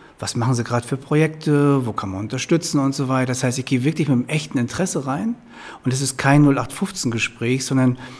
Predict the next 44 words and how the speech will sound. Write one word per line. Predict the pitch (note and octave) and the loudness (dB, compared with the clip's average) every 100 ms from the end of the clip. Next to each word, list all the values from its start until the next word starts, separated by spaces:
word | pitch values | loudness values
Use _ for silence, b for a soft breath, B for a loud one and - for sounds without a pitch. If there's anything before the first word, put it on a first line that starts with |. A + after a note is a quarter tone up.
| B B - - | B B -14 -8
die | |
Fragen | B2 - C3 E3 D3 | -4 2 4 6 6
sind | D3 F#3 C3+ | 6 4 4
wirklich, | D3 - F3 E3 - - | 0 2 0 0 -4 -2
äh, | C#3 C#3 | 2 2
dass | C3+ B2+ | 0 -2
ich | B2+ - D3+ | -4 -8 -6
das | C3+ - | -4 -2
wirklich | D#3 D3+ C3 | -2 -2 0
wissen | G3+ - A2 | 0 2 -2
will. | F#2 F#2+ - - _ _ _ _ _ - - | -2 -8 -14 -20 _ _ _ _ _ -20 -10
Bei | B2+ | -4
dem, | B2 C#3 | 4 6
wo | B2+ | 6
ich | B2 | 4
heute | A#2+ D3 D#3 | 2 2 2
war, | D3 D3+ | 2 0
ist | D3 A#2+ | 0 -4
ein | G#2+ | -6
relativ | G#2+ A#2+ B2 G#2+ - | -4 -4 -4 -6 -10
großer | - G3 G#3 F3 E3+ B B B B | -4 -2 -2 -4 -6 B B B B
Karawanhersteller. | C3+ C3 C3+ C3 C3 B2+ B2 | -6 -4 -4 -2 -4 -4 -6
Ich | A#2 | -8
habe | G#2 - | -10 -12
alle | G#2+ - | -12 -12
Informationen | A2 B2 A#2 - B2+ | -4 -2 -2 -2 -2
gekriegt, | B2 - A#2 - | -2 -4 -8 -10
die | |
ich | - | -4
wollte, | C#3 F3+ F3+ G#2 | 0 0 0 -4
welche | G#2+ A#2 | -6 -6
Gruppe | - D3 - C3+ B2+ B B B B | -6 -6 -4 -4 -4 B B B B
das | - A2+ | -8 -6
ist, | - A#2+ - - | -4 -2 -2 -2
äh, | A#2+ A#2 | -4 -2
wer | B2+ B2 | 0 -2
für | B2 - C3 A#2+ A#2 A#2 - B2+ - - | -4 -6 -4 -2 -4 -6 -8 -8 -10 -10
bestimmte | C3 - D3+ C#3+ | -8 -4 -4 -2
Sachen | D3+ D3+ | 0 -2
zuständig | - E3+ - C#3 C3+ B2+ | -2 -4 0 4 4 2
ist | C3 | -2
und | |
so | C3+ B2+ | -2 0
weiter. | B2+ B2+ C3 | 2 2 0